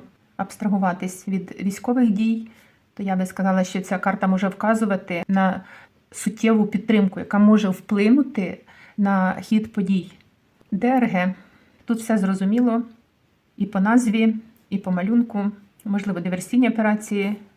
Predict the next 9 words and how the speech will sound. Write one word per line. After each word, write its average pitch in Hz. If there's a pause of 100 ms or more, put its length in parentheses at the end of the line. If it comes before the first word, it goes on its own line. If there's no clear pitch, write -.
(600)
або 190
якісь 180
розвідувальні 214
дії, 190 (520)
але 196
також 240 (300)
слідкують 214
за 196
чимось, 175